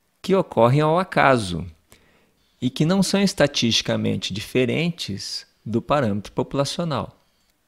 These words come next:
No entanto, aquelas que ocorrerem fora do intervalo de confiança, no que também chamamos região crítica,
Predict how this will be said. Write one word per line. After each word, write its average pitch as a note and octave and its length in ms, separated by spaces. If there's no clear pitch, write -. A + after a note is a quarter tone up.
No E3+ 100
entanto, B2+ 600
aquelas E3 420
que - 140
ocorrerem A#2 580
fora F#3+ 460
do B2 100
intervalo G#2+ 540
de G2 100
confiança, G#2+ 960
no G#2+ 200
que A2+ 120
também A2 360
chamamos F#2 560
região F#2 420
crítica, C3+ 720